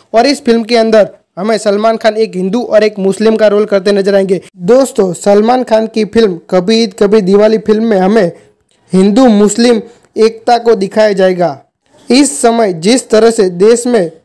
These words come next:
ध्रुवीकरण और नकारात्मक का माहौल है, ऐसे में सलमान खान अपनी फिल्म के द्वारा शांति का संदेश देंगे। कभी ईद कभी दिवाली स्क्रीन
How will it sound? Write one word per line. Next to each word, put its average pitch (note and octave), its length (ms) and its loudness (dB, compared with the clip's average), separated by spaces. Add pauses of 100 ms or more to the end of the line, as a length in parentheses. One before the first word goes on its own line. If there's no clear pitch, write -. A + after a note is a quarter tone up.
ध्रुवीकरण A3 680 0 (120)
और G#3 180 0
नकारात्मक G#3+ 600 -2
का A3 120 2
माहौल G3 300 0
है, G3+ 180 -4 (280)
ऐसे G3+ 260 -2
में A#3 120 -2
सलमान G#3+ 400 0
खान G#3+ 180 -2
अपनी G#3 240 -2
फिल्म A3+ 280 0
के A3 160 0
द्वारा G3+ 300 0
शांति G3+ 440 -4
का G#3 140 0
संदेश G#3 360 0
देंगे। F#3+ 360 0 (280)
कभी G3 300 0
ईद A#3 120 -4
कभी A3 260 0
दिवाली G#3+ 400 0
स्क्रीन A3+ 380 -4